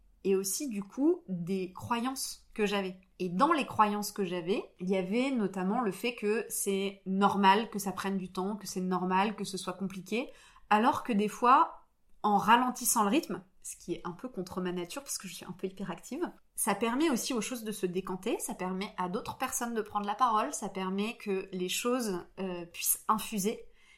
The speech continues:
et on n'a pas toujours besoin d'exprimer à tout le monde toutes ses idées. Voilà, enfin, c'est un micro truc, mais ça a changé beaucoup de choses après. Ça m'a permis de mieux comprendre que dans l'équipe, je portais beaucoup de choses,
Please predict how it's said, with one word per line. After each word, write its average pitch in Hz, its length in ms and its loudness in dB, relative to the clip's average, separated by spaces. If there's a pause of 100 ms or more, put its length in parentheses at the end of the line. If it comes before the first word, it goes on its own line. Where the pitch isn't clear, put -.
(120)
et 208 60 -2
on 202 40 2
n'a 190 120 2
pas 254 140 6 (100)
toujours 269 420 2
besoin 214 480 2 (420)
d'exprimer 233 640 -2
à 220 100 2
tout 233 140 -2
le 214 80 4
monde 247 260 -2 (300)
toutes 214 160 -8
ses 208 220 0
idées. 185 300 -2
Voilà, 180 200 -6
enfin, - 180 -4 (320)
c'est - 140 -6
un 185 80 2
micro 220 300 0
truc, - 500 -6
mais 196 240 -2
ça 196 160 2
a 190 60 4
changé 214 260 -2
beaucoup 208 200 -8
de - 40 -16
choses 202 220 -6
après. 196 260 -8 (160)
Ça 254 140 0
m'a 196 120 2
permis 190 320 -2
de 208 120 0
mieux 202 300 2
comprendre 226 840 -4 (120)
que 233 320 0 (120)
dans 185 300 0
l'équipe, - 520 -4 (180)
je 185 160 -2
portais 190 280 0
beaucoup 240 300 2
de 294 60 -6
choses, 226 500 -2